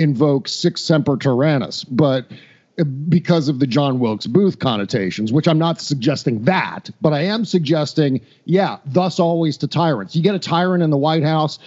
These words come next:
that tyrant has to be made an example of. We have to make sure that that tyrant and his regime are not able to, one, continue operating, and two, setting an example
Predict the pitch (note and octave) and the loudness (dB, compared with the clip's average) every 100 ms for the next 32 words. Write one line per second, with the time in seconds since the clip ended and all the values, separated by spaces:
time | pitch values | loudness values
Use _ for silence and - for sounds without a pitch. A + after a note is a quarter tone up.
0 | - - B2 E3 E3 D#3 F#3 F3 D#3 C#3 | -20 -20 -2 0 0 0 0 2 0 -2
1 | - C#3 C3+ B2 B2 A#2 A2 G2+ A#2 G#2 | -2 0 0 2 0 0 -2 0 0 0
2 | A2 F2+ D2+ B1+ - - F3 G#3 F#3+ - | 0 0 -4 -8 -12 0 2 2 0 0
3 | E3 D3 B2 - D3 C3 B2 A2+ - A#2+ | 2 2 0 0 2 2 2 -2 -8 -4
4 | C3 A#2 G#2+ D3 D#3+ D#3+ _ - D#3 C#3+ | -2 -2 0 0 0 -4 _ -2 2 2
5 | C3 B2+ A2+ D3 C3+ A#2 C3+ A2+ B2 C3 | 2 -2 -2 -2 0 2 2 2 2 2
6 | A2+ E3 D3+ C3 B2 B2 - _ C3+ C#3 | 2 2 2 2 0 -2 -6 _ -2 2
7 | D3 D#3 E3+ - D3+ D3 D3 C#3+ - C#3 | 2 2 0 -2 0 2 0 -2 0 2
8 | C3 B2+ B2 _ - D3 C#3 G3 A3 G#3 | 4 2 0 _ -4 -2 2 2 2 0
9 | G#3 E3+ E3 E3+ D#3 C#3 C3 B2+ A2 F#2+ | 0 0 2 2 4 2 2 0 0 0
10 | G#2 C3 D#3 C#3 - G#3 G#3 F#3 - _ | -2 -2 0 0 2 2 4 0 -4 _
11 | - - F3+ F#3 F#3+ E3+ D#3 D#3 C#3 C3 | -14 0 2 2 2 0 0 0 0 0
12 | C#3 C3 A2+ | 2 2 0